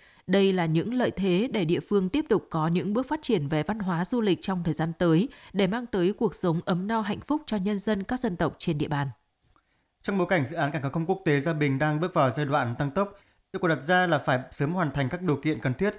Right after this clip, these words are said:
Speaker 2: để bàn giao mặt bằng sạch cho nhà đầu tư. Một trong những nhiệm vụ có ý nghĩa quyết định chính là ổn định đời sống nhân dân trong vùng dự án, cả về nơi ở lẫn các nhu cầu tâm linh thiết yếu. Mặc dù kỳ nghỉ Tết Dương lịch hai nghìn không trăm hai mươi sáu khá dài,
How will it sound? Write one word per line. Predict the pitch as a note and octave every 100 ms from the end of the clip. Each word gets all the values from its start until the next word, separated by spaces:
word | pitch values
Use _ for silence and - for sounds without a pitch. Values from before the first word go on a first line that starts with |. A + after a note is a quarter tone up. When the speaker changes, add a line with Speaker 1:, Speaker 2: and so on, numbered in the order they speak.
| - -
Speaker 2:
để | C#3
bàn | C3 B2+
giao | E3 D#3+
mặt | D3 C3+
bằng | C#3+ B2+
sạch | A2 C3 -
cho | D#3+
nhà | D3
đầu | C3 A2+
tư. | D#3+ D3+ C3 - _ _
Một | E3 D#3
trong | G3 F#3
những | F3 F3+
nhiệm | G3+ D3+
vụ | D3 D#3
có | D3+
ý | C#3
nghĩa | D3 D#3+
quyết | - A3
định | F3+ D#3 C#3
chính | C#3+ E3+
là | E3+
ổn | D3+ B2+
định | D3
đời | C#3
sống | A#2+ C3+ D3+
nhân | D#3+
dân | D3+ D3+ C3+ _
trong | - D3+
vùng | C#3 B2
dự | B2
án, | C#3+ B2 D3 G3+ - _
cả | D3 A#2
về | B2+ B2+
nơi | C3 D3+
ở | D3 A#2 G2
lẫn | B2 D3+
các | F3+ F#3 -
nhu | D#3+ E3+
cầu | D3+ C3+ A#2+
tâm | D#3+
linh | D3+ C3+
thiết | -
yếu. | D3+ C3+ F#3 - _ _ _ -
Mặc | D#3+
dù | D#3+
kỳ | D#3+
nghỉ | B2+
Tết | F3+ F#3+
Dương | F3+
lịch | D3+
hai | D#3+
nghìn | D3+
không | D#3+
trăm | D3+ D#3+
hai | D#3+
mươi | D3
sáu | D3+ C3 C3+
khá | - B2+
dài, | D3 E3+